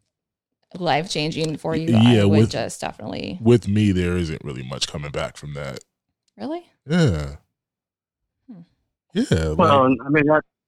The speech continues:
Speaker 3: well, I also think another thing that a lot of people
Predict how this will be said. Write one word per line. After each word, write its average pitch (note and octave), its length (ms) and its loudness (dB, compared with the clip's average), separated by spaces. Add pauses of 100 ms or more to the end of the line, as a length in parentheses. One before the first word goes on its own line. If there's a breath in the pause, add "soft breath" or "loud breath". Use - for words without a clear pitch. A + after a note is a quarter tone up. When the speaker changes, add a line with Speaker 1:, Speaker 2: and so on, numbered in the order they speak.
(440)
Speaker 3:
well, E3+ 160 6
I E3+ 80 6
also G#3 320 2
think C3+ 140 -2
another A#2 360 2 (100)
thing A2 340 -2
that G2+ 120 -4 (600)
a A2 40 0
lot A2+ 240 4
of A2 60 -2
people G#2+ 500 0